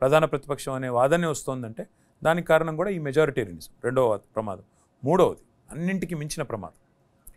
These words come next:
ఏ checks and balances అయితే ఉండాలని అంబేద్కర్ గారు రాజ్యాంగంలో ప్రవచించినారో ఇవాళ వాటి స్పిరిట్ మాత్రం స్పిరిట్లో అది అమలు కావడం లేదు.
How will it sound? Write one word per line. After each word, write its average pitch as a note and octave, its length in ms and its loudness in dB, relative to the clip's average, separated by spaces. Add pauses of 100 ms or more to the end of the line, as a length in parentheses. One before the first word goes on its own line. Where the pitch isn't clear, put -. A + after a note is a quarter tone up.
(320)
ఏ D#3+ 140 2
checks F3 320 -2
and A3+ 140 4
balances F#3 540 0
అయితే F3 200 -2
ఉండాలని D#3+ 480 0
అంబేద్కర్ C#3+ 680 -4
గారు C#3 160 0
రాజ్యాంగంలో B2+ 640 -2
ప్రవచించినారో A#2+ 720 -6 (400)
ఇవాళ C3+ 340 2
వాటి A#2+ 420 -4 (100)
స్పిరిట్ F3 400 -8
మాత్రం C#3+ 280 -8
స్పిరిట్లో C#3 380 -4
అది B2 100 0
అమలు A#2+ 160 -8
కావడం A2+ 360 -2
లేదు. G2 240 -8